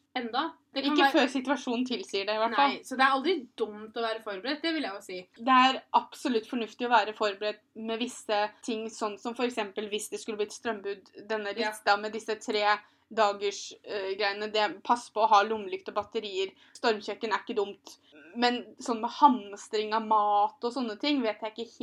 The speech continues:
Speaker 2: helt om jeg kanskje vil kalle fornuftig riktig enda.
Speaker 1: Det kommer ikke til å bli noen sånn prepper, eller hva det heter for noe.
Speaker 2: Nei, der finner dere ikke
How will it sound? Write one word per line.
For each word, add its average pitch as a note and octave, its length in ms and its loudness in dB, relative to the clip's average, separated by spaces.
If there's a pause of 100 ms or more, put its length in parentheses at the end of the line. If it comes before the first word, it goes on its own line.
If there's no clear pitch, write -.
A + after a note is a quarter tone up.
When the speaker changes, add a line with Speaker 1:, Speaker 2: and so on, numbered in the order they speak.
Speaker 2:
helt G3+ 220 -8
om G#3 100 -4
jeg G#3 120 -4
kanskje G#3 300 -4
vil G3+ 220 -8
kalle G#3 260 2
fornuftig G#3+ 460 -8
riktig A#3 240 -10
enda. G#3+ 420 0
Speaker 1:
Det - 80 -14
kommer C4+ 160 -2
ikke A3+ 120 -8
til - 80 -6
å - 20 -8
bli B3+ 100 -8
noen A#3+ 140 -12
sånn A#3+ 180 -10
prepper, - 460 -10 (180)
eller A3+ 100 -10
hva A3+ 120 -6
det A3 100 -6
heter G#3 140 -20
for C4+ 80 -8
noe. C4 160 -6
Speaker 2:
Nei, G3+ 300 4 (140)
der A#3+ 200 10
finner G#3+ 340 -2
dere A3+ 180 0
ikke B3+ 140 4